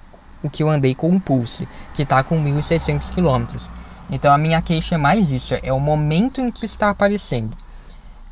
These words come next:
Como eu falei, ainda é muito sutil, vou reportar isso pra concessionária,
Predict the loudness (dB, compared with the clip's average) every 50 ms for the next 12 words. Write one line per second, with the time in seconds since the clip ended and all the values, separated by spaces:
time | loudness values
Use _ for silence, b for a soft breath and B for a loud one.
0 | -18 -16 -4 0 2 4 4 4 4 4 4 4 2 0 -2 -2 -2 -2 0 0
1 | 0 0 0 2 2 2 2 2 0 -2 -4 -8 -10 -6 -4 -4 -2 0 0 0
2 | -2 -2 -4 -6 -8 -6 -2 0 0 0 0 -2 -2 -4 -2 -2 -2 -2 -4 -4
3 | -6 -6 -6 -6 -6 -6 -6 -6 -6 -4 -2 0 0 2 2 0 0